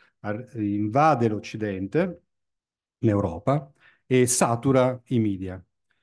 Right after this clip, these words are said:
E quindi ci sarebbe interessante anche, eh, sentire qualche esperto di comunicazione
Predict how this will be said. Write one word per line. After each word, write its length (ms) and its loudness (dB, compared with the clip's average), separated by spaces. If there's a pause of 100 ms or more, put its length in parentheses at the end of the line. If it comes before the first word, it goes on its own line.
(200)
E 420 -2
quindi 420 -4
ci 180 -18
sarebbe 340 -4
interessante 580 -2
anche, 640 -2
eh, 40 -8
sentire 380 -2
qualche 320 -4
esperto 520 0
di 120 0
comunicazione 1000 -2